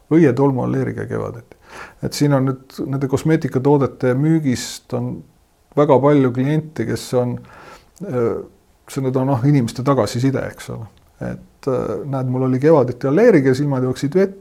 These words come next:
nina oli tatine, eks ole, õietolmust. Nüüd ma kasutan neid spreisi ja,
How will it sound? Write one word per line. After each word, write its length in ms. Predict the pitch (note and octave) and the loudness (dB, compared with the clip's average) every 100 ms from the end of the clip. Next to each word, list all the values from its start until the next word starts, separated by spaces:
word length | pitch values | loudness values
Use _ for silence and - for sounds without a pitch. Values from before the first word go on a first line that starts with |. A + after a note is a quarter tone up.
| - C#3+ | -10 -4
nina 200 | D3 C#3 | -2 0
oli 160 | B2+ B2 | 0 0
tatine, 460 | C3+ C3+ A#2+ A2+ | 0 0 -4 -4
eks 160 | A#2 C#3 | -8 -8
ole, 220 | B2+ A#2 | -6 -6
õietolmust. 680 | C#3 C3+ B2+ C3+ C3 A#2+ - - - - - - | -4 -2 -2 -2 -4 -6 -10 -20 -20 -20 -20 -8
Nüüd 160 | C#3 | -4
ma 80 | C3+ | 0
kasutan 480 | C3 C#3+ B2+ - B2 | 2 2 -2 -4 -4
neid 220 | B2+ B2+ | -4 -6
spreisi 540 | - - G#3+ G3+ - C3 - - - - - _ _ - | -6 2 4 6 4 0 -4 -16 -20 -20 -20 _ _ -6
ja, 240 | C#3 | -2